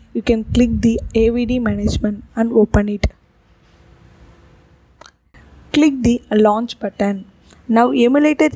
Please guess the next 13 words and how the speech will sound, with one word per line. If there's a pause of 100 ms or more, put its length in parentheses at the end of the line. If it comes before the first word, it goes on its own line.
is
loaded. (560)
This
is
how (100)
to
start
the
Android
app. (200)
Let's
move
the